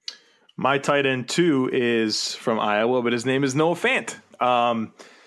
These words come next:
really explosive guy, right? Like, I think he's gonna be one of those true X factors, a guy that can win in line and from the slot,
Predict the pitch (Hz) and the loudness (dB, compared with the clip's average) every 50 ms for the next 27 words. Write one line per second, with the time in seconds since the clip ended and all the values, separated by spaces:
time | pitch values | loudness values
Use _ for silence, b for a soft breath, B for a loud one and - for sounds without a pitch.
0 | B B B - 135 165 202 196 175 147 - - - - 127 120 135 151 156 156 | B B B -2 2 2 4 4 2 0 -2 -4 -6 -4 -2 2 2 4 4 2
1 | 143 - - 131 113 - - - 123 120 117 117 110 110 113 120 123 123 123 127 | 2 2 0 0 -2 -2 -2 0 2 2 2 2 2 2 2 2 2 2 0 0
2 | 127 131 131 131 156 151 135 - 143 139 113 127 135 131 120 123 123 123 127 127 | 0 0 0 0 0 -2 -2 -2 -2 -2 0 0 -2 0 0 0 0 0 0 0
3 | 127 120 117 113 - - - 147 143 135 127 123 123 - - - 127 123 123 120 | 0 0 0 -2 -2 -2 0 2 2 2 2 2 0 0 0 0 0 0 0 0
4 | 131 123 117 - 123 110 123 120 123 123 117 113 113 - 131 117 113 117 123 127 | -2 -2 -2 -2 -2 0 0 2 2 2 2 0 0 0 -2 -2 0 0 0 0
5 | 127 131 139 135 127 127 127 131 127 123 123 120 - 127 120 113 107 - - - | 0 0 0 2 2 2 2 2 0 0 -2 -2 -2 -2 0 0 0 -2 -2 0
6 | 113 113 113 113 113 - b | 0 2 2 2 0 -2 b